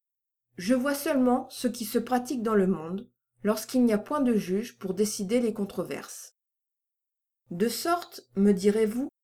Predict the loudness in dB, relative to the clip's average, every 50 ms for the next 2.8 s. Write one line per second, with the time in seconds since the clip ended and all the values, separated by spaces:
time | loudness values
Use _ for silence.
0 | _ _ _ _ _ _ -2 -2 0 0 0 0 0 0 0 -2 -4 -4 -6 -8
1 | -4 -2 -2 -2 -4 -10 _ _ -2 0 0 0 2 0 -4 -2 0 0 2 2
2 | 2 2 0 -2 -4 -4 -4 -4 -6 -4 -2 -2 -2 -2 -4 -6